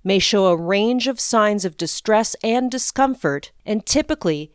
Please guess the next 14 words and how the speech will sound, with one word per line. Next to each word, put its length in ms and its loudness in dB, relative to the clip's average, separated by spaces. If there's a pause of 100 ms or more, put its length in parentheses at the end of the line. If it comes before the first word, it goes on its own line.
(120)
cannot 360 -2
move 200 -6
about 320 -2
comfortably. 680 -6 (680)
Clinical 600 2
and 180 0
radiographical 1000 0
examinations 840 -2
of 260 -4
the 80 2
hooves 580 -2 (160)
by 140 0
a 80 2
veterinarian 880 -2